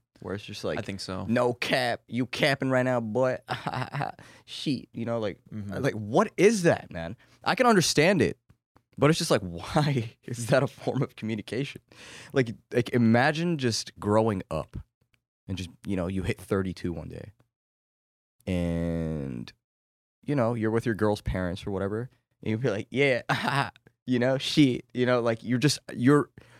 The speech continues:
Speaker 1: you're still that person because that's the only language you know.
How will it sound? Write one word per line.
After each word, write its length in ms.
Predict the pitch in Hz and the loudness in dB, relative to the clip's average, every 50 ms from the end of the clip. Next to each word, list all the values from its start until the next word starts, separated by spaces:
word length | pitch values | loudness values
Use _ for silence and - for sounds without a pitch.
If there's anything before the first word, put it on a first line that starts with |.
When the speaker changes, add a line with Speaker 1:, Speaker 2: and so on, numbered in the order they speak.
| _ - | _ -2
Speaker 1:
you're 220 | 127 127 156 156 | 4 6 6 6
still 560 | 147 - - - - - - - 147 156 170 | 6 6 4 2 2 2 4 6 6 6 6
that 240 | 151 147 131 117 - | 6 6 4 4 2
person 460 | - - 131 127 120 - - 101 90 | 2 2 2 2 2 2 0 0 0
because 240 | 85 107 - - 113 | 0 0 2 2 4
that's 160 | 104 120 113 | 4 4 2
the 120 | - 120 101 | 4 2 4
only 180 | 107 117 113 | 4 4 4
language 400 | 101 92 92 95 95 101 98 85 | 4 2 0 0 0 -2 -2 -2
you 80 | 87 82 | -2 -2
know. 340 | 80 80 78 82 98 120 | 0 0 -2 -2 -2 -4